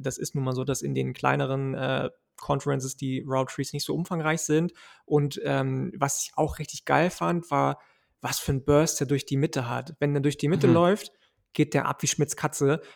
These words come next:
Speaker 1: Außen war er halt ein bisschen wenig für mich. Also da hab ich ihn nicht so
Speaker 2: Ja,
Speaker 1: viel
Speaker 2: genau.
Speaker 1: gesehen.
Speaker 2: Außen war die Separation immer so,
Speaker 1: Ähm,
Speaker 2: äh,
Speaker 1: genau,
Speaker 2: genau.
Speaker 1: genau.
Speaker 2: Ja.
Speaker 1: Und das wundert mich aber auch nicht, wenn du jemand bist, der aus dem Basketball kommt, der aus eng-,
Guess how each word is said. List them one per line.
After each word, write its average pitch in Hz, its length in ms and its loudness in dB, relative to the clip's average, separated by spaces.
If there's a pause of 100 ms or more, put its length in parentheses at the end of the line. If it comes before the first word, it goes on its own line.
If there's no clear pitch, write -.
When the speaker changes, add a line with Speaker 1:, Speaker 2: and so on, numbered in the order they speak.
(200)
Speaker 1:
Außen 151 440 6
war 127 140 2
er 123 120 0
halt 123 140 -4
ein 131 60 -10
bisschen 139 340 0
wenig 117 540 -4
für - 120 -12
mich. 107 400 -10
Also 117 200 -8
da 131 180 0
hab 135 80 2
ich 131 100 -6
ihn 135 80 0
nicht 139 160 -2
so - 80 2
Speaker 2:
Ja, 131 100 12
Speaker 1:
viel 127 80 8
Speaker 2:
genau. 120 180 10
Speaker 1:
gesehen. 127 160 6
Speaker 2:
Außen 147 300 8
war 127 100 12
die 127 80 10
Separation 127 560 8
immer 123 120 8
so, 127 140 4
Speaker 1:
Ähm, 185 380 2
Speaker 2:
äh, - 20 -2 (300)
Speaker 1:
genau, 131 480 4
Speaker 2:
genau. 135 320 4
Speaker 1:
genau. - 20 4
Speaker 2:
Ja. 127 60 -4 (120)
Speaker 1:
Und 147 220 0
das - 320 -2 (240)
wundert 175 320 6
mich 160 160 -2
aber 151 200 2
auch - 160 -2
nicht, 156 380 0
wenn 151 140 0
du 147 60 2
jemand 143 260 2
bist, - 180 0
der 139 120 4
aus 139 80 0
dem 135 100 -2
Basketball 156 500 2
kommt, 165 460 0
der 143 100 0
aus 139 120 -2
eng-, 156 180 -2